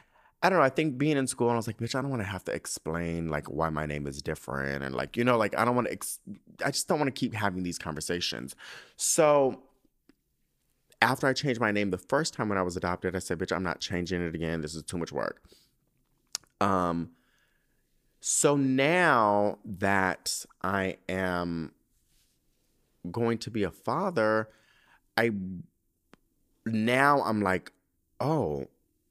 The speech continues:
I don't think I want my child to have this last name." Because I don't talk to that man no more. You know what I'm saying? I don't talk to my mom's first husband like that no more. Like, I don't be fucking with that nigga like that. So it's like, I don't, and it's no, it's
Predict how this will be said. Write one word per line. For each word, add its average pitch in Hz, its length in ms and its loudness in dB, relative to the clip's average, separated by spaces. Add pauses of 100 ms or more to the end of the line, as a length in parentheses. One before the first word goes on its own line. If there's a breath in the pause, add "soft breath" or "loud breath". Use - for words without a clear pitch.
(160)
I 139 100 0
don't 160 220 -2
think 151 200 0
I 127 60 4
want 92 340 -2
my 85 140 0
child 73 400 -4
to 73 80 -4
have 71 300 -6
this 71 200 -4
last 69 300 -8
name." 50 320 -12 (640 loud breath)
Because 139 640 4 (400 soft breath)
I 165 80 8
don't 277 140 4
talk 285 220 4
to 185 80 6
that 165 160 6
man 160 180 6
no 156 120 6
more. 151 280 4
You 170 120 6
know 202 100 10
what 185 80 8
I'm 185 100 6
saying? 185 180 4
I 190 60 6
don't 226 100 4
talk 185 180 2
to 202 40 0
my 165 80 6
mom's 156 300 4
first 151 200 2
husband 143 280 4
like 131 160 4
that 131 160 4
no 127 100 4
more. 131 240 2
Like, 101 400 0
I 80 80 -6
don't 151 320 -2 (180)
be 120 120 -4
fucking 113 200 -4
with 92 100 0
that 85 120 2
nigga 71 160 -2
like 71 200 -2
that. - 280 -8
So 135 220 2
it's 139 160 0
like, 135 340 4 (720 soft breath)
I 135 140 10
don't, 160 320 6 (240)
and 139 140 6
it's 185 180 2
no, 165 220 6
it's 170 260 4